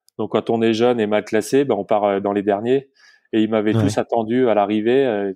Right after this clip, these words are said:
Speaker 1: j'ai, quand je suis arrivé en bas de la descente, euh, ils étaient tous en bas et ils m'ont attendu, ils m'ont applaudi et,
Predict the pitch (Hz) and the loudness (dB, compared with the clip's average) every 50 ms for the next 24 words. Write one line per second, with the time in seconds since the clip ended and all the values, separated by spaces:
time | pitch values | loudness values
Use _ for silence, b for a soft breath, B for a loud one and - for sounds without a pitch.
0 | - - 107 104 104 - - 104 - - 117 107 104 110 110 110 120 120 117 107 | -10 -14 -14 -14 -10 -8 -8 -8 -6 -2 -2 0 0 0 0 0 2 2 2 0
1 | 101 98 107 107 107 104 104 107 104 - - 127 127 - 120 104 101 101 95 101 | 0 -2 -2 -2 -2 0 0 -2 -2 0 -2 -4 -4 -2 -2 -2 -2 -2 -2 -4
2 | 98 - 110 - - 135 - - 123 113 110 120 123 131 131 123 110 101 101 98 | -4 -4 -4 -4 -4 -6 -4 -2 -4 0 2 2 4 4 4 2 2 0 0 -2
3 | - b b b b b b b b b b - 110 110 110 107 107 104 - 113 | -4 b b b b b b b b b b -6 -4 -2 0 0 0 0 0 -2
4 | 113 110 117 127 135 131 120 113 107 104 101 95 - - 113 107 110 120 131 139 | 0 0 2 2 2 2 2 0 0 0 0 0 0 0 -2 0 0 0 2 2
5 | 135 120 104 101 98 98 98 95 92 | 4 4 2 2 2 0 0 -2 -4